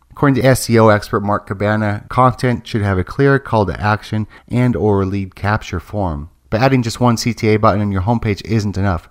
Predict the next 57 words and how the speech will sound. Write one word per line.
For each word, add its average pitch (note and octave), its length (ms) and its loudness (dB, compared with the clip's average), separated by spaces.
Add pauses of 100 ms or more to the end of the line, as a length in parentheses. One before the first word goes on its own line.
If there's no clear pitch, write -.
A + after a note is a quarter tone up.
You A2 120 0
need C#3+ 180 4
to D3+ 80 2
include B2+ 320 0
C B2 140 -2
T A#2 180 0
As G2+ 80 0
on G2+ 160 0
every A2+ 300 2
page B2+ 420 0
so - 140 -4
the F#2+ 80 2
prospective - 840 -4
patient C3 460 0
can G2 140 -2
click - 240 0
on E3+ 120 4
them A#2+ 300 4 (100)
irrespective B2 720 2
of F#2+ 240 0
where G#2+ 240 4
they F#2+ 200 0
are G2 280 0
on F#2 180 -2
your E2+ 120 -2
website. F2+ 540 -2 (180)
This G#2 160 -6
doesn't C#3 280 4
mean A#2+ 200 6
you A2 100 2
need A2 120 2
to G2 60 -2
clutter A2 280 2
up G2+ 100 2
your F#2 120 -4
site G#2+ 240 0
with - 140 -4
big F#2+ 200 0
flashy F#2+ 420 0
buttons A#2 360 0
everywhere. F2 440 0 (140)
Your A#2+ 120 0
C D#3+ 220 -2
T C3 180 0
A A2+ 80 4
needs A2+ 180 2
to - 40 -12
be A2 140 0
enticing A#2+ 720 0 (100)
and G2 160 0
different C#3 320 2
from G#2+ 200 0
the G#2 80 2
usual G#2 640 0
"sign A#2 300 4
up E3 120 0
here," D#3+ 500 2